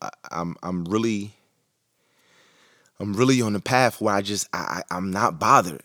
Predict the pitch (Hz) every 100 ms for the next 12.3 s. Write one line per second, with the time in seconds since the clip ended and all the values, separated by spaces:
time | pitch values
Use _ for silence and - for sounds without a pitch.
0 | - 80 - 143 139 98 95 98 87 80
1 | - - 95 104 98 95 - - 117 110
2 | - 90 85 92 95 87 82 85 - 95
3 | 87 85 - 95 92 92 101 107 107 92
4 | 87 - 110 - 101 90 - 101 101 -
5 | 92 90 85 85 - - 113 92 - _
6 | _ _ _ _ 92 92 90 85 80 82
7 | _ _ - 104 95 80 76 _ _ _
8 | _ _ _ _ - - 117 127 95 73
9 | _ _ _ - 87 87 98 - 104 90
10 | - 123 107 95 85 - - _ _ -
11 | 87 95 - - 120 110 107 98 - 87
12 | 98 95 -